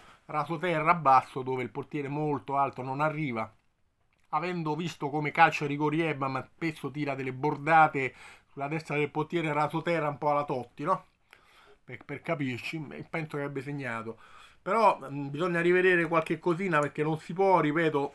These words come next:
tenere uno stadio cinque sei minuti ad aspettare una decisione, bisogna velocizzare. C'era una contestazione su un fuorigioco, perché il fallo c'era, ma c'era un fuorigioco.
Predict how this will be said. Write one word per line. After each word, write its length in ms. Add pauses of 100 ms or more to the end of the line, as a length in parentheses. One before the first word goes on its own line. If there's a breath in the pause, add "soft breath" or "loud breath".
(140)
tenere 320
uno 240
stadio 480
cinque 460
sei 180
minuti 580 (500 soft breath)
ad 140
aspettare 520
una 160
decisione, 560
bisogna 400
velocizzare. 760
C'era 320
una 240
contestazione 760
su 80
un 100
fuorigioco, 560
perché 220
il 60
fallo 320
c'era, 280
ma 100
c'era 200
un 100
fuorigioco. 640